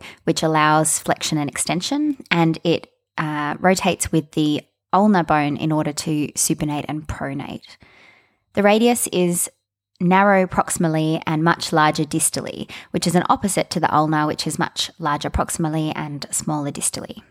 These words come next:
The radius bone starts with a head, which is cylindrical, and this articulates with the capitulum of the humerus. The radius then has a neck, a shaft,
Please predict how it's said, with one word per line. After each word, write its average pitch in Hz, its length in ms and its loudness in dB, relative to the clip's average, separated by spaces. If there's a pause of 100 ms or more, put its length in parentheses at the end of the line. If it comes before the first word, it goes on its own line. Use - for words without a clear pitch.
(1120)
The 214 80 4
radius 226 520 2 (180)
bone 165 460 0
starts - 460 2
with 170 120 -4
a 147 40 -8
head, 294 460 -2
which - 200 -8
is 170 80 -4
cylindrical, 196 840 -2 (280)
and 160 460 0 (240)
this 220 260 4
articulates 180 600 2
with 180 140 -2
the 170 100 2
capitulum 170 840 2
of 160 280 0
the 160 180 2
humerus. - 760 -6 (640)
The 208 140 2
radius 202 400 4
then 185 240 4
has 170 300 2
a 165 140 0
neck, 208 500 0 (400)
a 175 120 4
shaft, 202 680 0